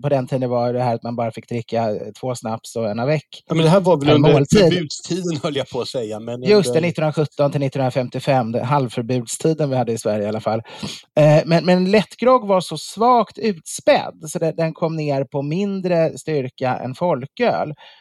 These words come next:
Speaker 1: Och då, då fick man beställa in det som man beställde öl. Alltså den, den hamnade då i samma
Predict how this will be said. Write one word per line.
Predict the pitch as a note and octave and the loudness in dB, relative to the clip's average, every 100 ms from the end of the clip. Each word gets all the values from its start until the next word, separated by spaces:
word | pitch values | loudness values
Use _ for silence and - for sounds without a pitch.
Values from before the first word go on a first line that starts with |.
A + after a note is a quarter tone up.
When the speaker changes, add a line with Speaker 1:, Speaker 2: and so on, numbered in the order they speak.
| _ - | _ -8
Speaker 1:
Och | E3+ D#3 | -8 0
då, | G3+ A#3+ A#3+ A3+ F#3+ - - | 2 4 4 4 2 -2 -2
då | A3+ A#3 A3 | 0 2 2
fick | - E3 - D3+ | 2 -4 -6 -6
man | D3 C#3+ | -4 -4
beställa | C3+ - C3+ C3+ | -4 -2 0 0
in | C3 B2+ | -2 -4
det | A#2+ A#2 A#2 | -6 -6 -6
som | - C3+ C#3 | -2 -2 0
man | C3 A#2 | -4 -4
beställde | A#2+ - G2+ A2 | -6 -4 -4 -2
öl. | C#3 A3 A2+ C2+ - | 2 4 2 -2 -6
Alltså | F#2 - | -8 -2
den, | C#3 B2 | -2 0
den | C3+ C3+ | -2 -2
hamnade | B2 A#2+ A#2+ | -4 -6 -6
då | A2 | -8
i | A2 | -6
samma | F#2+ G#2 G#2+ | -8 -8 -10